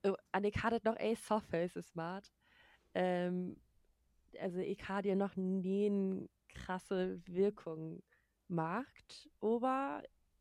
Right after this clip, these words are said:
ich kann mir vorstellen, dass das auch gut ist, zu entspannen. Also ich, dir halt noch ey, so viel, äh, Erfahrung gemacht. Ähm, aber man kann so ein Ding natürlich auch kupe, ne? Also das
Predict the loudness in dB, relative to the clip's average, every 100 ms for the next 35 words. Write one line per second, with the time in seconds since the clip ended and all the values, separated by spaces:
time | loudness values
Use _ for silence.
0 | _ _ -4 -2 2 4 4 2 -2 -4
1 | -6 -8 -6 -4 -4 -4 -4 -6 -12 -20
2 | -20 _ _ _ _ _ _ 0 2 4
3 | 4 2 -6 -2 -2 0 -2 -2 0 0
4 | 0 0 0 -2 -4 -12 -10 -2 2 4
5 | 4 2 2 2 0 -2 -2 -2 -2 -2
6 | -2 -2 -4 -4 -2 -2 -4 -4 -2 -2
7 | -4 -8 -12 _ _ -20 -20 -20 _ _
8 | _ _ _ _ 4 6 6 4 2 0
9 | -2 -4 -10 _ _ _ _ 6 8 8
10 | 4 4 4 6 4 6 8 6 6 2
11 | 0 -2 -4 -6 -6 -4 -4 -2 0 2
12 | 0 0 0 0 -2 -4 -14